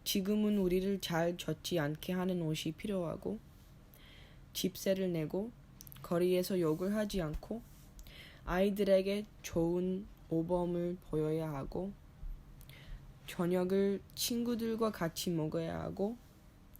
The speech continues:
신문도 읽어야 한다. 근데 지금 조금 연습해야 할까요?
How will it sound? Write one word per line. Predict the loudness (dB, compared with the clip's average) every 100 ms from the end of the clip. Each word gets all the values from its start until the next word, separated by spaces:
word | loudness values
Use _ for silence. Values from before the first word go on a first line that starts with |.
| -20 -10
신문도 | -4 -2 0 0 0 0 0
읽어야 | 0 0 -2 -2 -2
한다. | -4 -2 -2 -4 -8 -16 -18 -20 -20 -20 -20 -4
근데 | 2 4 4 2 0 -6 -20 -20 -20 -8
지금 | -4 0 0
조금 | 0 0 0 0 0
연습해야 | -2 -2 -4 -8 -8 -4 -2
할까요? | -2 -4 -4 -6